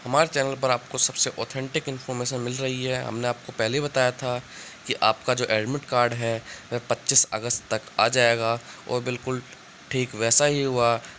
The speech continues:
पच्चीस अगस्त से ठीक एक दिन पहले आपका जो है क्या हुआ, Result आया। ठीक है दोस्तों,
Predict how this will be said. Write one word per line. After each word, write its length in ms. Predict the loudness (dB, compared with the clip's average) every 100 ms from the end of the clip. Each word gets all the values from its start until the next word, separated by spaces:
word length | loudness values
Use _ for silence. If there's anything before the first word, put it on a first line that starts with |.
| -10
पच्चीस 340 | -10 0 2 2
अगस्त 240 | 0 -2
से 120 | -2 -4
ठीक 220 | -8 -8 -2
एक 200 | -2 0
दिन 140 | -4
पहले 320 | -2 -2 2 2
आपका 320 | 2 -2 -6
जो 140 | -4
है 200 | -4 -4 -4 -10 -20 -20 -20 -20 -20 -4
क्या 120 | 2
हुआ, 260 | 2 2 -2 -4 -6
Result 380 | -2 0 -2 -2 2
आया। 280 | 4 2 -2 -12 -20 -20 -20 -20 -14 -8
ठीक 120 | -4
है 60 | -4
दोस्तों, 420 | -2 -4 -4